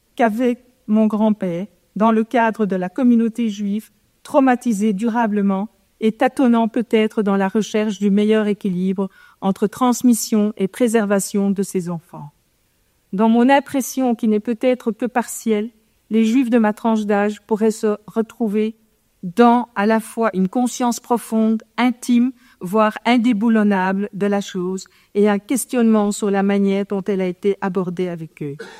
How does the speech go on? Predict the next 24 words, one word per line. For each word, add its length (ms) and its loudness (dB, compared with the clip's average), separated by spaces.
Nous 100 2
sommes 260 2
dans 140 2
une 180 2
situation 560 -2
différente, 680 -4
probable, 580 2
profondément 680 2
sensible, 680 -4
mais 120 2
contrairement 640 0
à 100 -4
la 120 0
deuxième 400 0
génération, 760 -2
nous 120 2
n'avons 320 2
pas 200 -2
perdu 320 -2
nos 140 -2
grands-parents 580 -4
dans 140 -8
la 120 -6
Shoah, 380 -6